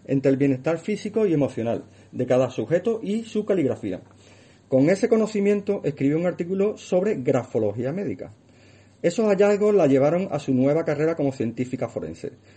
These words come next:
donde fue consultada por las diferentes instituciones encargadas de hacer cumplir la ley y diferentes tribunales para analizar muestras de escritura a mano.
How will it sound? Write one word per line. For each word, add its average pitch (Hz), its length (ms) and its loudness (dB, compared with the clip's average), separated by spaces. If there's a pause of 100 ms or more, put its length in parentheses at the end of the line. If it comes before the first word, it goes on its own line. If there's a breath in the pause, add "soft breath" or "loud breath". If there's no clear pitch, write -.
(100)
donde 127 260 2
fue 151 160 0
consultada 190 640 2
por 165 120 2
las 143 120 0
diferentes 131 500 -2
instituciones 156 640 -4
encargadas 131 400 0
de 156 60 0
hacer 151 220 -2
cumplir 165 460 0 (300 loud breath)
la 127 220 2
ley 180 320 2
y 208 260 -2 (400 loud breath)
diferentes 143 560 2
tribunales 196 480 2
para 160 200 -2
analizar 139 420 0
muestras 185 520 0
de 185 60 0
escritura 165 460 -4
a 127 40 -2
mano. 110 240 -4